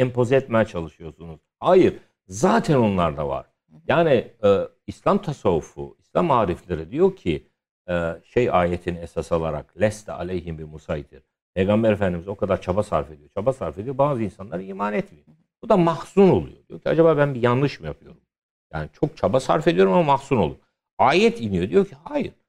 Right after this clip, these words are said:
sen yapacağını yaptın. Sen onların üzerine zorlayıcı değilsin. Yani zorlama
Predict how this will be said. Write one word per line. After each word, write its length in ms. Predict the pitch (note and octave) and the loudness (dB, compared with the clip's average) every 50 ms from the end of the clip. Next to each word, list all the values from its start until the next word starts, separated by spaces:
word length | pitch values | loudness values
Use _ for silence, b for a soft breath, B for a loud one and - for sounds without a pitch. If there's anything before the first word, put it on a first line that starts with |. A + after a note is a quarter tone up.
| _ _ _ _ - | _ _ _ _ -12
sen 80 | C4 C4+ | -10 -4
yapacağını 560 | C4+ F3+ E3+ E3+ F3 E3 E3+ E3 E3 E3 D#3 | 0 2 2 4 4 4 4 4 2 2 0
yaptın. 560 | D3 D#3 D#3+ E3+ - - - A#3 A#3+ A#3+ - _ _ _ _ _ | 0 0 0 0 0 0 0 0 0 0 -2 _ _ _ _ _
Sen 280 | _ _ - G3+ G#3+ F#3 - - | _ _ -2 0 0 -2 -2 2
onların 600 | C#3+ D#3 D#3+ D#3+ D#3+ D#3+ E3 E3+ G3 A3 G#3+ - - | 2 2 2 2 2 4 6 6 6 6 6 4 0
üzerine 400 | F#3 F3 E3 F3 E3 E3+ D3+ B2+ | 0 2 4 4 4 4 4 2
zorlayıcı 840 | G#2 G2 G#2+ C3 D#3 D3+ D#3 D#3 D#3 E3 D#3+ E3 D3 C3+ D3+ B2+ A2 | 2 4 2 4 4 6 6 6 6 6 4 4 0 -2 -4 -6 -4
değilsin. 500 | B2 C#3 D3+ D3 B2 - - - E2 C#2+ - _ _ | -4 -4 -2 -2 -4 -4 -8 -14 -14 -14 -16 _ _
Yani 260 | G2+ G#2 G#2 F#2+ F#2 | -2 -2 0 0 0
zorlama 720 | E2+ D#2+ G#2+ A#2+ B2 C3 C#3 D3 D#3+ E3+ F3 F3+ E3+ - - | -2 0 2 4 4 4 4 4 4 4 4 2 2 0 -4